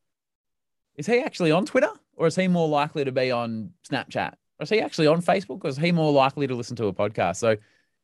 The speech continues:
you kind of try and think where they, where are they gonna be? Where are your pe-, and if your people are similar to you, I mean, I'm not on a few apps, so I wouldn't be like, "Oh, I'm all in on this other app," because I just,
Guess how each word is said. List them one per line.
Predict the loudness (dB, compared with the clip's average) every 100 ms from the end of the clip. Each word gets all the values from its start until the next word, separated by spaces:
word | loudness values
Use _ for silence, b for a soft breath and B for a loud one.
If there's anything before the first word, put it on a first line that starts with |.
| _ -14
you | -6
kind | -2 0
of | -2
try | -2 0 0
and | 0
think | -4 -4
where | 2 4 6
they, | 4 2
where | 0 2 4
are | 4
they | 4 2
gonna | -2 -2
be? | -2
Where | 0 0
are | 0
your | -2 -4
pe-, | -6
and | -6 -4
if | 0
your | 0 2
people | 0 0 -2
are | -2
similar | -2 -4 -4
to | -4
you, | -4 -2 -2 -6 _ _ _ _ _ _
I | -2
mean, | 0 2
I'm | 2 2 2
not | 2
on | 2 0
a | -4
few | -4 -4
apps, | -4 -6 -4
so | 2
I | 2 2
wouldn't | -2 -4
be | -2
like, | -2 0
"Oh, | 0
I'm | 2 2
all | 2
in | 0
on | -2
this | -2 0
other | 0 0
app," | -2 -4
because | -4 0
I | 0
just, | 0